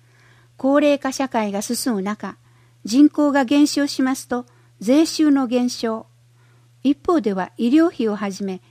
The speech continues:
社会保障費が増え続け、厳しい財政運営となります。さらに、今般の新型コロナウイルス感染症の感染拡大の影響などにより、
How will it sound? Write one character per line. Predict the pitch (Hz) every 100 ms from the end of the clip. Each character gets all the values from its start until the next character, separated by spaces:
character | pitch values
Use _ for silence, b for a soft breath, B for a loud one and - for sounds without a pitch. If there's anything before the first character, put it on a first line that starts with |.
| b
社 | - 254
会 | 294 349 349
保 | 339
障 | 320 294 277
費 | 226
が | 196 202
増 | 233
え | 240
続 | 247 202 185
け、 | - 180 _ b b b _
厳 | 285 302
し | 330 - 285
い | 185
財 | 220 277
政 | 311 320 302 294
運 | 302 233
営 | 196
と | 185
な | 185 175
り | 175
ま | 185
す。 | - - _ _ _ _ b b b b b b
さ | - 262
ら | 240
に、 | 190 190 b b b b
今 | 330 359
般 | - 220 208 196
の | 190 - _
新 | - 302 339
型 | 330 320 311
コ | 311
ロ | 302
ナ | 285 285
ウ | 285
イ | 262
ル | 214
ス | - 196
感 | - 277
染 | 285 294 269
症 | 277 262 247 240
の | 233 254 -
感 | - 311
染 | 330 - 302 285
拡 | 294 294
大 | 262 269 254
の | 254
影 | 240 277 285
響 | - 277 262
な | 254
ど | 190 196
に | 196
よ | 196
り、 | 185 143